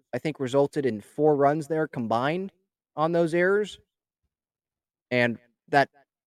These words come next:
uh, backhand play actually ended up being called a double for some reason.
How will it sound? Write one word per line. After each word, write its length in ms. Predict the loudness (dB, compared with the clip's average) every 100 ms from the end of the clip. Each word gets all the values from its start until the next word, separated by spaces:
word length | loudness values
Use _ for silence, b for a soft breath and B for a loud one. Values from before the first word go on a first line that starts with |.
| -2
uh, 240 | 2 2
backhand 640 | 2 4 4 4 0 -2 0
play 400 | 2 4 2 0
actually 380 | 0 0 -2 -2
ended 200 | 0 0
up 120 | -2
being 260 | -4 -4 -4
called 240 | -2 0
a 60 | -2
double 420 | 0 2 2 0
for 160 | -4 -10
some 240 | -8 -8
reason. 360 | -8 -8 -8